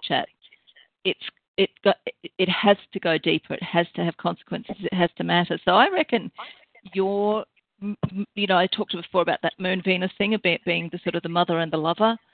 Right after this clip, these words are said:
um, and those two aspects of the feminine, of the, those two goddesses within you, both of them have it in them to be pretty out there in terms of how they like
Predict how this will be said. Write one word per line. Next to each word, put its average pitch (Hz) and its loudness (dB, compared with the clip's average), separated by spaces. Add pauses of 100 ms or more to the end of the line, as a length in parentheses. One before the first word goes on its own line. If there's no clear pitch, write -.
(360)
um, 180 -2 (600)
and 190 2 (680)
those 175 2 (160)
two 220 -2 (100)
aspects - -2
of 196 -4
the 190 -6
feminine, 185 -2
of 180 -4
the, - -4 (160)
those 175 2 (140)
two 247 0
goddesses 185 0
within 175 -4
you, 160 -2 (180)
both 196 6
of 220 -2
them 185 -4 (400)
have 202 2
it 208 -2
in 185 -8
them 180 -6
to 175 -6
be 160 -4 (220)
pretty 254 -2
out 180 0 (100)
there 160 -2 (460)
in 180 -2
terms 175 0
of 165 0 (580)
how 196 8
they 180 0
like 170 -2